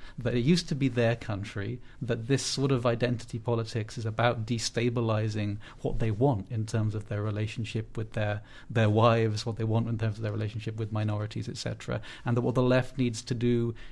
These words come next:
is row back hard on some of the claims for radical equality between the sexes, radical equality between the races,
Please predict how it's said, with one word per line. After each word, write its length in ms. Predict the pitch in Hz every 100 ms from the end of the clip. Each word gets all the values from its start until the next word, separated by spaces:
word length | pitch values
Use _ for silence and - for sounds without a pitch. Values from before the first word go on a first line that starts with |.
| -
is 520 | 127 120 117 113 - - - - - - - -
row 320 | 127 135 156
back 320 | 110 147 -
hard 540 | - 135 120 113 110 107 - -
on 180 | 120
some 240 | 110 - 117
of 140 | 113
the 280 | 113 110 107 - - -
claims 420 | - 127 120 110
for 160 | - 117
radical 500 | 110 113 117 123 110
equality 600 | 104 123 117 117 - 110
between 340 | 117 127 113
the 80 | 113
sexes, 400 | 113 110 110 113
radical 400 | 113 110 113 113
equality 480 | 107 110 110 110 110
between 340 | 110 117 110
the 120 | 110
races, 500 | 104 107 - 113 107